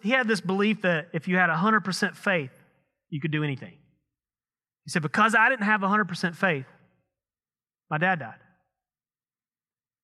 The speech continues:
Devastated me. 'Cause how would you be able to live with the fact that you could have saved your dad? And I carried that.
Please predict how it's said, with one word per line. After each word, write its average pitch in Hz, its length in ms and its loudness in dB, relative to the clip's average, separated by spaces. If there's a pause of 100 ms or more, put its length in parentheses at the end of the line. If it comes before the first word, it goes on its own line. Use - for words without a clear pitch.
(640)
Devastated 156 580 -2
me. 165 260 -2 (1200)
'Cause 165 220 -2 (200)
how 220 220 0
would 202 220 -2
you 196 80 -2
be 190 100 0
able 190 100 0
to 165 60 -2
live 175 300 -2
with 165 100 -6
the 151 60 -10
fact 165 300 -2
that 156 100 -10
you 175 140 -2
could 202 120 -2
have 147 120 -6
saved 170 260 -2
your 147 80 -8
dad? 143 340 -10 (2500)
And 170 120 0
I 226 60 4
carried 233 380 0
that. 110 280 -12